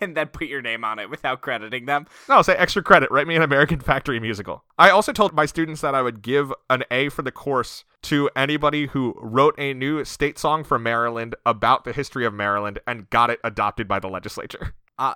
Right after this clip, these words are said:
Speaker 1: that is worth an A.
Speaker 2: Yeah, exactly. It shows a knowledge of social studies because you're incorporating history and knowledge of government.
Speaker 1: And also getting rid of references to killing the tyrant, Abraham Lincoln.
Speaker 2: Yes,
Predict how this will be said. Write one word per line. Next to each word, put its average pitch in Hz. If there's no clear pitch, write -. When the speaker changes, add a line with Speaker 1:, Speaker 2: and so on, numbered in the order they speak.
Speaker 1:
that 151
is 220
worth 127
an -
A. 95
Speaker 2:
Yeah, -
exactly. 226
It 202
shows 220
a 240
knowledge 175
of 190
social 226
studies 139
because 139
you're 151
incorporating 147
history 156
and 131
knowledge 131
of 151
government. 139
Speaker 1:
And 160
also 156
getting 139
rid 131
of 123
references 135
to 156
killing 113
the 127
tyrant, 113
Abraham 123
Lincoln. 127
Speaker 2:
Yes, 175